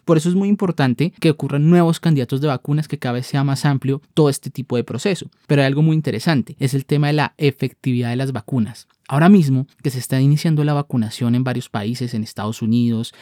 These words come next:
en México, en Argentina, en Chile, en Qatar, ¿sí? Por solo mencionar algunos, algunos de ellos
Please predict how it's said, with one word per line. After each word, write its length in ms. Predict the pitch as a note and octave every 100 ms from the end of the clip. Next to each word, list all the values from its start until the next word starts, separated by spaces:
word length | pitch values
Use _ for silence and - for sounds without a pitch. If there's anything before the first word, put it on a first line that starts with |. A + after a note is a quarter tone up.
| - -
en 200 | A#2+ A#2+
México, 680 | B2+ A2 A2+ - A2+ A2 -
en 160 | - A#2+
Argentina, 880 | A2 - A2 A2+ - D3 C3 A#2+ A#2 -
en 200 | A#2 G#2+
Chile, 540 | - C#3 B2 A#2+ A#2 _ _ _ -
en 160 | A2+
Qatar, 640 | A2 G#2+ - B2+ B2+ B2 - _ _
¿sí? 260 | - F#3 A3 _ -
Por 140 | B2
solo 200 | - C#3+
mencionar 460 | D#3+ D#3+ C#3 B2 A#2+
algunos, 600 | - D3+ D3+ F#3+ F#3 F3+
algunos 400 | D3+ C3+ C#3+ D3+
de 120 | D3+
ellos 300 | B2 B2 D3+